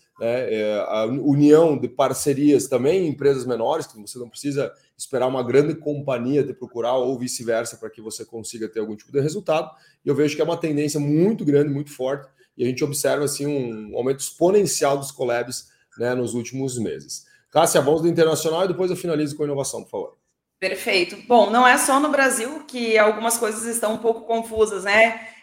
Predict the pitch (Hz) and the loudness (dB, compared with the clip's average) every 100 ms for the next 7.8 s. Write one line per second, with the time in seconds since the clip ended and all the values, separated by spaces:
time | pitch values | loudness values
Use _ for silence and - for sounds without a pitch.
0 | - 240 269 269 269 269 294 294 277 262 | -6 -2 2 2 0 -2 -2 -4 -6 -4
1 | 269 269 - 262 277 269 254 277 - 247 | -4 -4 -6 -6 -4 -4 -2 -2 -2 -6
2 | - 247 247 302 285 226 240 240 220 - | -4 0 2 0 -2 -6 -6 0 0 2
3 | 214 240 277 247 240 240 - 254 247 240 | 2 2 0 -8 -8 -8 -8 -8 -8 -6
4 | 254 247 269 220 214 - - _ _ _ | -2 -2 -2 -4 -6 -12 -18 _ _ _
5 | 240 247 269 277 240 285 277 226 226 220 | -4 -4 -2 -2 0 2 6 6 4 -2
6 | 208 220 240 247 254 262 247 254 247 247 | -2 -2 -4 -4 -4 -4 -6 -2 0 -2
7 | 247 277 - - - 220 208 208 | -4 -6 -4 -4 4 6 6 2